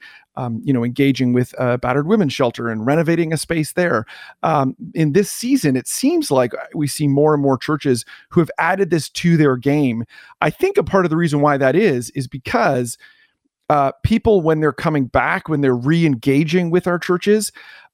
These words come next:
uh, they're looking for some sort of social engagement that's, that's more than what we can do on screen, that they're looking for an experience that's not, not like, "I can just sit on my phone or,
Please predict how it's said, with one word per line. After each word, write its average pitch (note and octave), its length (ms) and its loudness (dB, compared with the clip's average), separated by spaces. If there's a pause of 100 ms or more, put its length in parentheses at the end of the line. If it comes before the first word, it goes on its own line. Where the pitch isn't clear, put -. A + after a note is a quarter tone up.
(220)
uh, D3+ 220 0
they're E3+ 320 2
looking G#3+ 420 0
for E3 380 2
some A3 260 0
sort F#3 320 2
of C#3 260 0
social D#3+ 540 -2
engagement C3+ 640 0
that's, - 400 -2
that's C#3 280 0
more D#3 420 4
than D3+ 160 -2
what C#3+ 180 0
we C3+ 140 0
can C3 140 -2
do C3 420 4
on B2+ 280 0
screen, A#2 600 -6 (360)
that - 120 -4
they're D3 160 2
looking F#3 380 0
for D#3+ 240 0
an C#3+ 40 0
experience C#3+ 640 0
that's - 240 -2
not, D3 280 2 (180)
not D3 340 0
like, C#3+ 160 2
"I E3+ 160 -2
can C3+ 160 -2
just C3+ 220 -4
sit D#3+ 320 0
on C#3 160 0
my B2 160 2
phone E3 500 0
or, B2 340 0